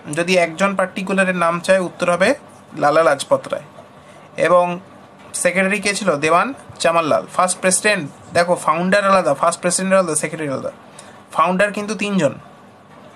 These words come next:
ঠিক আছে? যদি প্রেসিডেন্টের কথা বলে, তাহলে কিন্তু তোমার উত্তর হবে লালা লাজপত রায়।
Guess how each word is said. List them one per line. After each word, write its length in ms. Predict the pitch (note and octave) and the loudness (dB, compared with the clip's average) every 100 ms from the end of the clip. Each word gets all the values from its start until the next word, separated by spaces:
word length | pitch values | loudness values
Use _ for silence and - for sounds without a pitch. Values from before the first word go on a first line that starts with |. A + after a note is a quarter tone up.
| - | -10
ঠিক 120 | F3 | 0
আছে? 260 | G#3+ F#3 C#3+ - - - - | 2 2 -2 -6 -20 -20 -12
যদি 220 | - D#3 F#3 | -4 -2 0
প্রেসিডেন্টের 500 | F#3 F3+ G#3 G#3+ G#3 | -2 -2 -2 -2 2
কথা 260 | F#3+ G3 | 2 2
বলে, 180 | F3 D3 | 2 0
তাহলে 240 | D#3 D#3+ | 0 0
কিন্তু 180 | F3 F#3 | -2 -4
তোমার 220 | F#3 F3 | -2 -2
উত্তর 280 | E3+ - E3+ | -2 -2 -2
হবে 140 | F3 G3 | 0 2
লালা 240 | D#3 D3 | 4 4
লাজপত 440 | C3+ B2 - B2 | 2 0 -6 -8
রায়। 120 | - | -10